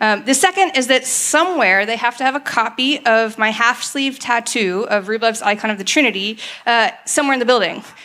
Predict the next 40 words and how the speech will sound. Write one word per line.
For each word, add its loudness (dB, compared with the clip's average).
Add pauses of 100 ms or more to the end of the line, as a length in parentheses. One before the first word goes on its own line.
(240)
And, 2
uh, 2
I 0
got 2
this -10
tattoo -12
when -4
I -2
was -4
nineteen. -6 (180)
And -6
the 2
best 0
thing 2
is 0
it's -4 (160)
up 0
here 2 (220)
for -2
the 0
doxology. 0
That -2
pretty 0
picture 0
with 0
the -6
three -8
people, -4
that 2
icon, 0
I -2
have 0
it 0
as 0
a 0
tattoo. -4
You -14
can't 0
see 2
it, -2